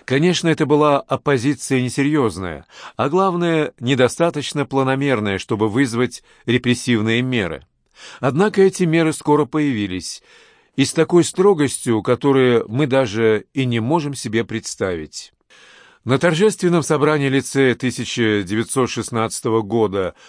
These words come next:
мая пятнадцатого дня, воспитаннику Михаилу Бронникову был вручен похвальный лист от канцелярии Императорского Александровского лицея во внимание к благонравию, прилежанию и отличным успехам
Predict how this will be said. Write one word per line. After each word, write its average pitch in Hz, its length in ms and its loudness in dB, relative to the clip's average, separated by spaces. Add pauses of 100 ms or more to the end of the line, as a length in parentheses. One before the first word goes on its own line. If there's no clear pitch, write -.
(160)
мая 113 480 0
пятнадцатого 104 800 -4
дня, 160 280 -2 (600)
воспитаннику 165 640 0
Михаилу 139 460 2
Бронникову 135 800 0
был 156 180 2
вручен 143 400 0
похвальный 120 640 0
лист 143 440 -6 (260)
от 123 180 -2
канцелярии 131 760 0
Императорского 123 1000 0
Александровского 113 760 -2
лицея 120 580 -2 (1700)
во 139 140 2
внимание 156 720 2
к 98 140 -8
благонравию, 120 800 2
прилежанию 123 800 0
и - 140 -6
отличным 117 540 -2
успехам 110 600 -4